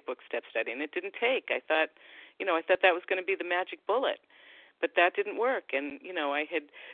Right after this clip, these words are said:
done all these other things. I had gone to, you know, the Boston area has a lot to answer for, at least for me. I mean, this is where Food Addicts Anonymous was born. This is where, um, you know, abstinent re-, abstinence requirements to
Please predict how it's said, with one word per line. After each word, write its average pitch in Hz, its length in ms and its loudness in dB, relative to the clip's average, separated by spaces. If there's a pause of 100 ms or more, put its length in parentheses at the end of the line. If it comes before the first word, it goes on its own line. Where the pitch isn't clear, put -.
done 190 160 6
all 196 160 4
these 190 160 0
other 196 240 2
things. 131 320 -4
I 139 80 -2
had 151 160 -8
gone 165 320 0
to, - 160 -2
you 185 80 0
know, 160 160 0
the 160 80 -6
Boston 190 400 2
area 190 400 0 (360)
has 170 160 -2
a 165 40 2
lot 165 320 2
to - 80 -4
answer 180 380 -2
for, 127 160 -2
at - 100 -8
least 175 220 -4
for 151 80 -4
me. 165 200 2
I 127 40 0
mean, 131 200 -6
this 170 220 -2
is - 140 -10
where 135 260 2 (100)
Food 165 220 0
Addicts 165 320 2
Anonymous 156 480 -2
was 160 180 -10
born. 156 380 0 (380)
This 165 180 0
is 151 140 -6
where, 131 340 2 (400)
um, 139 400 -8 (420)
you 170 120 -2
know, 139 260 2
abstinent 156 580 0
re-, 151 140 -10 (140)
abstinence 156 580 -4
requirements 147 560 0
to 135 80 -6